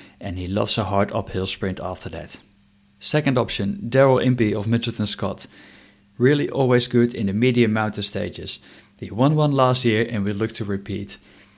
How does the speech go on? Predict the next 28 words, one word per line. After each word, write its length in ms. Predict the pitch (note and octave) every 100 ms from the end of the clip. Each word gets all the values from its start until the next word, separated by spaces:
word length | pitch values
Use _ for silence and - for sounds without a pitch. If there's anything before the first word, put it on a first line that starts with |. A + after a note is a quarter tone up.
| _ _
He 100 | -
can 240 | - D3 E3
survive 400 | D#3 C3+ B2+ C3
the 60 |
climb 320 | - A2 A2 -
and 140 | G2
has 180 | A#2+ C#3
a 60 | B2
sprint, 360 | - A2+ A#2 G#2+
and 100 | F#2
I 40 |
also 280 | F#2 C3+ C#3
think 400 | - A2+ A2 -
really 200 | B2 A#2
important 420 | A#2 G#2+ G#2 G#2
has 180 | G2+ -
the 80 | -
tactical 440 | D3+ D3+ - A#2+
brain 320 | G#2+ G#2 G#2+
to 120 | G2
make 200 | G#2 A#2
the 100 | A#2
right 260 | G2 A2+ G#2+
move 280 | G#2 G#2+ G2+
at 160 | A2+
the 80 | A2
right 240 | G2 G2+ G2
time 340 | G#2+ F#2 F#2+